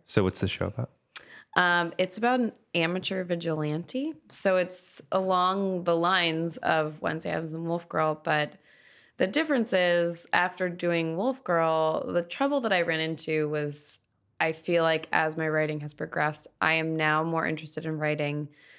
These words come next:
Speaker 2: real characters. Like,
Speaker 1: Mm-hmm.
Speaker 2: Wolf Girl is heightened, Wednesday Addams is heightened. I wanted to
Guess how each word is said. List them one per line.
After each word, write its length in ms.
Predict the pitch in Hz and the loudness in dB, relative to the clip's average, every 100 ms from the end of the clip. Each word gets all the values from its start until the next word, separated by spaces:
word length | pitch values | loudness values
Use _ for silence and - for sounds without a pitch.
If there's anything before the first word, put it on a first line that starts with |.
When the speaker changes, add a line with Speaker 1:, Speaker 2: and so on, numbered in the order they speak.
| - - - _ - | -20 -20 -20 _ -4
Speaker 2:
real 440 | 180 185 190 196 | 0 2 4 2
characters. 560 | 196 233 220 214 240 226 | 0 0 0 2 2 2
Like, 200 | 190 202 | 2 0
Speaker 1:
Mm-hmm. 200 | 175 196 | -2 0
Speaker 2:
Wolf 220 | 214 202 | 0 2
Girl 240 | 196 190 | 2 4
is 100 | 180 | 2
heightened, 540 | 175 185 175 170 170 165 | 2 0 0 0 0 2
Wednesday 340 | 170 170 170 | 0 2 2
Addams 240 | 160 160 156 | 2 0 -2
is 140 | 156 | -6
heightened. 520 | - 160 151 156 151 | -2 -2 0 -2 0
I 120 | 156 | 0
wanted 380 | 156 160 156 151 | 0 0 -2 -2
to 260 | - 165 | -6 -8